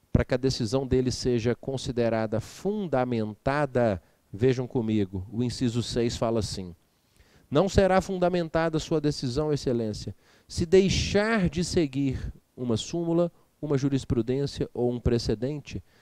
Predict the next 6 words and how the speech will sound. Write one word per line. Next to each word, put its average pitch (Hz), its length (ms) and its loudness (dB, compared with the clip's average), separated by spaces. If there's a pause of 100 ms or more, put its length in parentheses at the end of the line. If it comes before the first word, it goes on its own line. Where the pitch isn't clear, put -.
(140)
sem 220 320 0
demonstrar 180 720 2
a 175 100 4
existência 156 840 0
de 139 160 -8
distinção 135 1040 -6